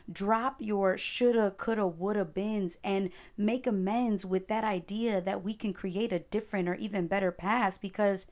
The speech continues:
we can't. The beauty of forgiveness is just the new openness to meeting the present moment freshly. It allows you to be with the other person without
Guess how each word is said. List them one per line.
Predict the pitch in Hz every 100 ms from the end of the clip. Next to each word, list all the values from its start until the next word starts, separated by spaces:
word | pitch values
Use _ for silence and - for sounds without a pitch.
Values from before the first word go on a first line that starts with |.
| - - - -
we | 233
can't. | - 233 254 214 - - - - - _ - - - -
The | 226
beauty | 180 233 269 254 214
of | 214 208
forgiveness | - 185 208 247 233 185 202
is | 185
just | - 214 202 - - -
the | 180 190
new | 185 202 208 - -
openness | 196 208 208 185 175 175 - - -
to | -
meeting | 190 196 220 208 185
the | 175
present | 175 - 190 208 190 190
moment | 175 185 190 170 -
freshly. | - - 190 180 - - - - - - -
It | 254
allows | 247 208 214 247 233
you | 190 190 180 175 - -
to | -
be | 170 220 254
with | 220 196
the | 185 -
other | 196 202
person | 196 196 190 - 208 196 - -
without | 185 180 - 202 214 247